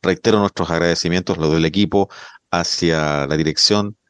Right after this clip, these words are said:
de la radio, hacia Radio Universidad de Concepción y hacia todas las personas que trabajan en el programa, especialmente Sarita, ¿no es cierto?, que nos coordina siempre tan,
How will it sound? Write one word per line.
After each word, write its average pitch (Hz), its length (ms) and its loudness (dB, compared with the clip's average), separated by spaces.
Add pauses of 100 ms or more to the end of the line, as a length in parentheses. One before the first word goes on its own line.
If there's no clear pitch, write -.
(120)
de 78 140 -4
la 76 100 -2
radio, 113 520 2
hacia 78 400 -2
Radio 85 420 0
Universidad 80 340 -2
de 82 40 -2
Concepción 113 540 -4 (680)
y 90 140 0
hacia 92 160 2
todas 87 180 2
las 98 100 2
personas 85 320 -2
que - 100 -20
trabajan 78 500 -4 (540)
en 78 180 0
el 73 200 -2
programa, 85 400 0
especialmente 78 580 -2
Sarita, 82 340 0
¿no 76 60 -2
es 73 60 -2
cierto?, 78 200 -4
que 76 80 -2
nos 73 120 -4
coordina 76 380 -4
siempre 87 380 -2 (680)
tan, 85 520 0